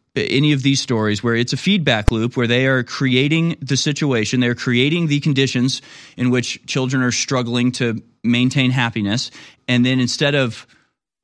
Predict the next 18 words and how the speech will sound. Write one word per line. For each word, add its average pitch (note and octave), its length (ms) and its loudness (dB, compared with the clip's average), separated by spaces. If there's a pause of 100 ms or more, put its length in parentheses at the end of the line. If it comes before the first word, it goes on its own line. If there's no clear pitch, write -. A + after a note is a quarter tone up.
(460)
you B2 60 -4
know, G#2 160 -4
undoing E3+ 420 4
those C#3 180 2
conditions, B2+ 480 0
rolling C#3+ 320 0
back D3+ 460 0
some C#3+ 180 -4
of C3 60 0
the B2 100 -2
things B2+ 220 0
that C3 60 0
have A2+ 120 -4
caused C3+ 380 -2
this C#3+ 140 0
to C3+ 100 -4
come C3+ 200 -2
about, D#3 460 0